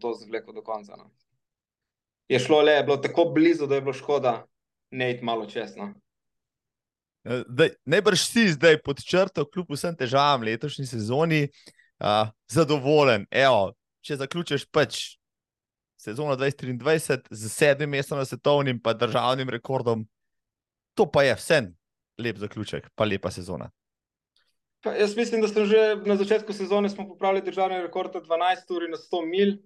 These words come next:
Speaker 1: zdaj smo popravili na štiriindvajset ur in seveda sedmo mesto na svetovnem prvenstvu. Iskreno mislim, da ni stvar, ki se,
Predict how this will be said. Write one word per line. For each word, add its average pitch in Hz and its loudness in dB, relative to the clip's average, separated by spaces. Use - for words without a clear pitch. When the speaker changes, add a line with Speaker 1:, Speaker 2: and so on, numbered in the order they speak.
Speaker 1:
zdaj 170 -10
smo 170 -8
popravili 170 0
na - -12
štiriindvajset 170 -2
ur 175 -8
in 151 -8
seveda 165 0
sedmo 170 -2
mesto 170 -4
na 160 -8
svetovnem 170 -4
prvenstvu. 165 -2
Iskreno 185 2
mislim, 185 0
da 170 4
ni 190 2
stvar, 180 0
ki 151 -12
se, 160 -2